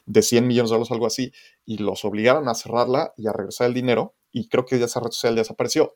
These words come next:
Telegram estuvo a punto de hacer una, una I C O, y la S E C dijo, eh, ajá, "Si lo hacen va a haber problemas", y entonces no lo hicieron.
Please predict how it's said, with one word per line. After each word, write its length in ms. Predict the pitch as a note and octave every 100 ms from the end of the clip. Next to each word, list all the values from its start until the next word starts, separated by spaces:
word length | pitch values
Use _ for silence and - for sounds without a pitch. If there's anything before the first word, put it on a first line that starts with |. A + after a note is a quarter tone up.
| -
Telegram 540 | C#3+ E3 D3 B2 C3+ B2
estuvo 260 | - B2
a 80 | B2
punto 280 | B2 A#2 A#2
de 60 | G2+
hacer 220 | - A2
una, 360 | A2+ G#2 C3 B2
una 240 | A2+ G#2+
I 80 | A2
C 180 | B2+ B2
O, 140 | A2+ - - -
y 80 | G#2+
la 100 | G#2+
S 160 | - E3
E 40 |
C 180 | - C#3+
dijo, 440 | C3+ B2 B2+ B2 - _ _ _ _ _ - G4
eh, 100 | - - -
ajá, 260 | A#2 B2 -
"Si 140 | - A2+
lo 100 | B2+
hacen 240 | C3 D3
va 40 | B2
a 20 |
haber 160 | A#2+
problemas", 480 | - B2 B2 C3+ D#3+
y 60 | A2+
entonces 240 | G#2 G#2+
no 100 | A2+
lo 80 | A#2
hicieron. 360 | - C#3+ -